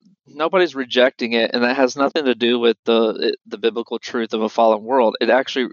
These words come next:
is acknowledging the biblical truth of a fallen world because it recognizes that those leaders are in those positions and are, uh, generally evil because of the fallen world. So do we want to, again, harness ourselves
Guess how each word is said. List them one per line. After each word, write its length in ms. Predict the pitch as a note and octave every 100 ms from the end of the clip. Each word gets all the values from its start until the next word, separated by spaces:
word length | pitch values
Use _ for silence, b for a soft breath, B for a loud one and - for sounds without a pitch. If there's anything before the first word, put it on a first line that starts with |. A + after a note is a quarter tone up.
| _ _
is 240 | A2+ G#2+ -
acknowledging 800 | A#2 A#2 A#2+ C#3+ A#2+ A2 A2 G#2 -
the 80 | A#2+
biblical 400 | A#2 A#2 A#2 A2
truth 320 | A#2+ A2+ A2+
of 60 |
a 80 | A2+
fallen 280 | - A2 A2
world 340 | A#2 B2 D#3 B B B B
because 260 | C#3 - B2+
it 100 | -
recognizes 640 | B2 - B2 A#2+ A#2 A#2+
that 160 | A#2+ A2+
those 280 | A#2 A2 -
leaders 520 | A#2 C3+ F3+ F3+ - _ A#2+
are 100 | A2+
in 160 | C3
those 200 | C3 A#2+
positions 720 | - A2 A#2+ - C#3+ D#3+ - _ A#2+
and 220 | A#2 A2+ B2
are, 340 | A2+ A#2 - -
uh, 180 | A#2
generally 560 | A2 A#2+ C#3+ C3 A#2+ A#2+ C3
evil 420 | E3+ B2 B2 B2+ b _ -
because 680 | E3 - G#3 D#3+ D#3+ A2 - -
of 140 | A2+
the 100 | A2+
fallen 320 | - G#2+ G#2
world. 320 | G#2+ - - - B B B B B
So 180 | - D3
do 420 | B2+ C3+ C3 C3
we 180 | C3 C#3+
want 260 | D3 C3 - -
to, 280 | C3 B2+ B2
again, 440 | A#2 A#2+ C3 B2+
harness 500 | B2+ - C#3+ D3 D3+
ourselves 680 | B2 B2 - - A2+ B2 -